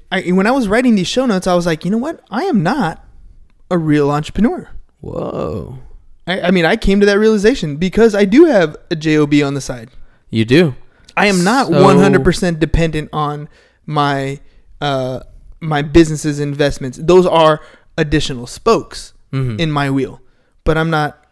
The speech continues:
Speaker 1: I wouldn't consider myself, based on my own analysis,
Speaker 2: Uh-huh.
Speaker 1: I wouldn't consider myself as a real entrepreneur. You, however, I would.
Speaker 2: Hmm. That's interesting.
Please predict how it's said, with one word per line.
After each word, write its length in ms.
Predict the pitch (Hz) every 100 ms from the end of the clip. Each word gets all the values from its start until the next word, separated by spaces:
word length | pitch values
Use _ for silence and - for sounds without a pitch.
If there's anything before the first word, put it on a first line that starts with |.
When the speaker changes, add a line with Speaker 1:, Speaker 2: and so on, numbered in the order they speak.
| -
Speaker 1:
I 100 | 175
wouldn't 300 | 196 185 175
consider 360 | 165 147 170 156
myself, 540 | 147 139 214 190 147
based 260 | 160 175 -
on 120 | 175
my 180 | 151 151
own 220 | 170 151
analysis, 720 | 139 151 214 160 131 156 - _ _
Speaker 2:
Uh-huh. 200 | 131 123
Speaker 1:
I 80 | 139
wouldn't 200 | 170 170
consider 340 | 165 - 156 143
myself 560 | 135 127 - 269 240
as 120 | 156
a 60 | 147
real 240 | 143 143 135
entrepreneur. 520 | 131 - 135 - - - _ _ _
You, 340 | 143 147 277 269
however, 580 | 147 131 127 135 214 - _ _ _ _
I 100 | 139 123
would. 400 | - 277 - - _ _ _ _ _ -
Speaker 2:
Hmm. 180 | 165 113 - _ -
That's 180 | 127 -
interesting. 520 | 127 127 110 110